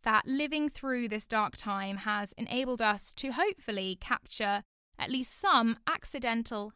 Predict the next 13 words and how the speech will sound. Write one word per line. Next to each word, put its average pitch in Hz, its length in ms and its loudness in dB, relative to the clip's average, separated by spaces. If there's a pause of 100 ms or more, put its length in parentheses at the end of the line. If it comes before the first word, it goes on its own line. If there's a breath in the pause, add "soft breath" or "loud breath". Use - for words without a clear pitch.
(100)
happiness - 640 -10
now 196 260 -4
and 190 200 -6
then. 202 300 -8 (760)
And 208 180 0
the 226 60 4
moments 302 420 4
of 254 100 -6
joy 214 420 2
have 233 200 -6
been 269 160 -2
more 277 180 0
intense 214 460 -4